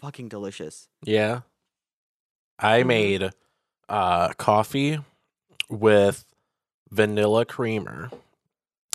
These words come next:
Speaker 2: uh, but I used too much vanilla, so I counteracted it a bit with some chocolate syrup.
Speaker 1: Mm.
Speaker 2: It's better.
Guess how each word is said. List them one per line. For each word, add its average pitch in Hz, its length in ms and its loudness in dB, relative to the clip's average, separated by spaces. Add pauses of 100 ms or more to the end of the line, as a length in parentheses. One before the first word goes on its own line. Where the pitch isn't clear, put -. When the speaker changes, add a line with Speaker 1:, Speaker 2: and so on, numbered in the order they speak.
(200)
Speaker 2:
uh, 95 260 4
but 101 120 2
I 104 40 4
used 107 320 0
too - 160 -2
much 123 240 2
vanilla, 123 500 6
so 117 220 0
I 107 60 4
counteracted 110 800 2
it 123 80 2
a 117 60 0
bit 127 260 4
with 107 140 0
some 104 180 -6
chocolate 101 400 2
syrup. 107 480 -2 (1400)
Speaker 1:
Mm. 147 420 -8
Speaker 2:
It's - 160 0
better. 131 720 2